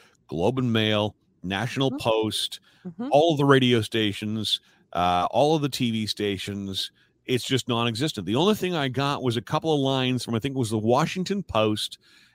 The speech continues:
Speaker 1: and C N N. So whatever they're carrying about,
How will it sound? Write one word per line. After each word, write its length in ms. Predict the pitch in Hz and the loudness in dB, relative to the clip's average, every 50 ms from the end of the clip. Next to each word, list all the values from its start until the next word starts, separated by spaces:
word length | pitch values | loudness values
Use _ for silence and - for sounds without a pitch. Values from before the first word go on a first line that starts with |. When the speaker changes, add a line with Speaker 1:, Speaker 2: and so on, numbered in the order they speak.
| _ _ - | _ _ -2
Speaker 1:
and 200 | 120 117 113 110 | 0 0 0 0
C 360 | - - - - 135 139 127 127 | -2 -4 -2 0 2 2 2 2
N 80 | 120 | 2
N. 240 | 113 101 73 67 67 | 0 -2 -4 -6 -6
So 160 | - - 131 | -4 0 2
whatever 260 | 131 139 139 135 135 | 4 4 4 4 4
they're 160 | 135 143 151 151 | 4 4 2 2
carrying 540 | - - - 117 104 104 101 95 95 92 | 0 -2 0 2 2 2 2 2 0 -2
about, 420 | 90 78 90 87 85 80 80 82 | -2 -2 -2 -2 -2 -2 -2 -4